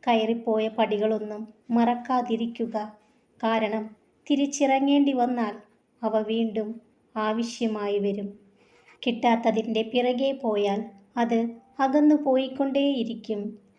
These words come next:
നിങ്ങൾക്ക് അനിവാര്യമായത് സമയമാകുമ്പോൾ നിങ്ങളിലേക്ക് വരിക തന്നെ ചെയ്യും. ഭക്തരെ, നിങ്ങൾ മറ്റുള്ളവർക്ക് വലിയ സ്ഥാനം കൊടുക്കുമ്പോഴാണ് അവരിൽ നിന്നുണ്ടാകുന്ന ചില പെരുമാറ്റങ്ങൾ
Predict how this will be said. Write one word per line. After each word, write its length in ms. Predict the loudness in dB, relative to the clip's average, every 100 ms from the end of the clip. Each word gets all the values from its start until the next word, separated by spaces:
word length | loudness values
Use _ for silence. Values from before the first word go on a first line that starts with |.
| 2
നിങ്ങൾക്ക് 520 | 6 6 4 2 -2 -2 -4 _ _
അനിവാര്യമായത് 1040 | 2 4 6 6 4 4 2 0 -2 -4 -4 -6 -10 _ -16
സമയമാകുമ്പോൾ 1040 | -2 2 4 4 2 0 -4 -4 -4 -4 -4 -10 _ _
നിങ്ങളിലേക്ക് 840 | 0 2 2 0 0 -2 -2 -4 -4 -4 -16 _ _
വരിക 360 | -2 -2 0 -2
തന്നെ 380 | 0 0 0 0 -2
ചെയ്യും. 400 | -4 -2 -2 -4 -6 -14 -20 _ _
ഭക്തരെ, 520 | -4 -4 0 0 2 0 -4 -12 -20 _ _ 4
നിങ്ങൾ 300 | 6 6 4
മറ്റുള്ളവർക്ക് 840 | 2 -2 -2 2 2 2 -2 -4 -4 -4 -12 _
വലിയ 280 | -2 2 2 2
സ്ഥാനം 520 | 0 -2 2 2 2
കൊടുക്കുമ്പോഴാണ് 960 | 2 2 2 2 4 4 2 0 -2 -4 -6 -10 _ -4
അവരിൽ 320 | 0 2 4
നിന്നുണ്ടാകുന്ന 840 | 4 4 4 2 0 -2 -4 -6 -6 -8 -12 _ _
ചില 180 | -4 -2
പെരുമാറ്റങ്ങൾ 840 | 0 0 0 2 0 0 -2 -2